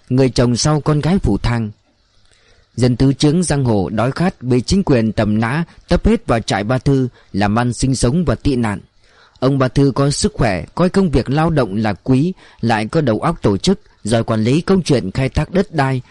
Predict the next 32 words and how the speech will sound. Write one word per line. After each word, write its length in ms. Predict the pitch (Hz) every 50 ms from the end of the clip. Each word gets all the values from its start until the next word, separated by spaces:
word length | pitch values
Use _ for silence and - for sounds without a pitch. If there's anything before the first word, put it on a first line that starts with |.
| _ _ _ -
trại 200 | - 127 117 127
của 160 | - 131 135
ông 240 | 127 170 190 190 175
ngày 140 | 143 127
càng 240 | - - 110 110 107
phát 220 | - - 196 - -
đạt 240 | 143 113 107 -
trù 180 | - - 107 101
phú. 340 | - 120 117 113 127 160 - - _ _ _ _ _ _ _ - - -
Thực 140 | - 120 110
ra, 340 | 101 95 127 127 127 123 120 - - _ _ _ _
ông 180 | - 135 139 127
cố 200 | - 147 170 214
làm 260 | 208 156 120 117 117
ra 120 | 175 180
vẻ 340 | 160 - 131 110 95 85 82 120 - _ _
chúi 180 | - 156 160 170
mũi, 380 | 175 170 180 196 202 208 202 196 - -
chúi 180 | - 143 160
lái 280 | 165 160 143 143 165 185
lo 220 | 175 170 175 185
làm 260 | 185 160 131 117 113
giàu 260 | 104 120 113 110 107 104
để 140 | 104 101
tụi 200 | - - 123 120
Pháp 320 | 107 - 175 190 202 - -
và 200 | 110 110 101 104
Nam 240 | 113 143 170 175 -
Triều 260 | - - 120 101 101
đỡ 140 | 120 135 151 -
chú 140 | 151 143 143
ý. 320 | 139 139 139 151 165